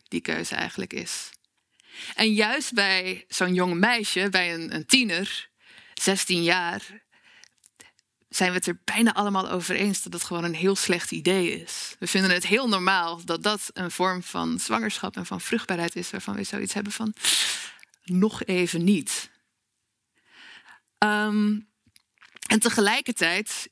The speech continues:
is het de "nog even niet". Het is niet voor niks dat mijn moeder de pil naar voren geschoven kreeg en niet het voorstel om een sterilisatie te ondergaan, bijvoorbeeld.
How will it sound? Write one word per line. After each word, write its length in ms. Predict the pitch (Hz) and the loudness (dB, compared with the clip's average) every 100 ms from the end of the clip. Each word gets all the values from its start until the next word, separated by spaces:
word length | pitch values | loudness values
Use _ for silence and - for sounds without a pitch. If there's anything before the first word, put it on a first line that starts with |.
| _ | _
is 180 | 190 196 | 0 2
het 200 | 180 - | 0 0
de 240 | 180 175 - | 2 2 -2
"nog 540 | - 196 262 - - - - | 4 6 6 0 -8 -6 0
even 320 | 156 156 151 | 0 0 -6
niet". 240 | 156 - | -6 -6
Het 120 | 190 | 0
is 100 | 185 | 2
niet 180 | 196 202 | 4 2
voor 160 | - 170 | 2 2
niks 280 | 180 - - | 2 0 -2
dat 280 | 156 - | -4 -6
mijn 180 | 170 165 | -4 -2
moeder 440 | 160 165 160 160 - - - - | 0 2 2 0 -8 -16 -14 -6
de 140 | - _ | -6 _
pil 300 | 254 208 165 - | 2 2 -2 -6
naar 160 | 170 | -6
voren 280 | - 147 151 | -4 -4 -2
geschoven 480 | - - 170 160 - | -2 -4 -4 -6 -6
kreeg 580 | - 151 190 - - - _ - - - - - | -4 -2 -2 -6 -8 -14 _ -20 -20 -20 -20 -10
en 140 | 156 | -8
niet 240 | 151 147 - | -6 -4 -6
het 160 | 190 | -6
voorstel 680 | - 156 160 - 165 156 160 | -4 -2 -2 0 0 -2 -6
om 540 | - 156 160 160 160 - | -8 -8 -6 -6 -8 -12
een 240 | 160 156 | -12 -8
sterilisatie 680 | - 156 160 165 175 180 151 | -6 -4 -4 -6 -6 -8 -8
te 80 | - | -10
ondergaan, 440 | 147 - - - | -12 -12 -16 -16
bijvoorbeeld. 720 | - - - - - - - | -16 -14 -12 -14 -16 -16 -16